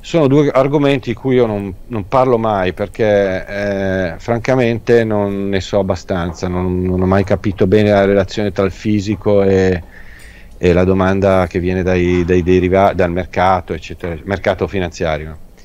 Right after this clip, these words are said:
Una cosa posso dire che si vedono tantissimi gestori di bonds, anche famosi come Gundlach e altri,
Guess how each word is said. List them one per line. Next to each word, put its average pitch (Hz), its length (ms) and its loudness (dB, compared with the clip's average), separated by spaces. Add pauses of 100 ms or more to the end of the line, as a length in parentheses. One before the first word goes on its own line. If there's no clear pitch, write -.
(760)
Una 147 180 0
cosa 147 380 2
posso 131 280 -8
dire 151 300 0
che 123 140 -6
si 127 160 -10
vedono 135 420 -4
tantissimi 120 1300 -4
gestori 113 1120 2 (280)
di 107 180 -4
bonds, 113 460 4
anche 104 220 -2
famosi 98 600 -2
come 92 220 -2
Gundlach 92 580 0
e 98 80 4
altri, 113 580 2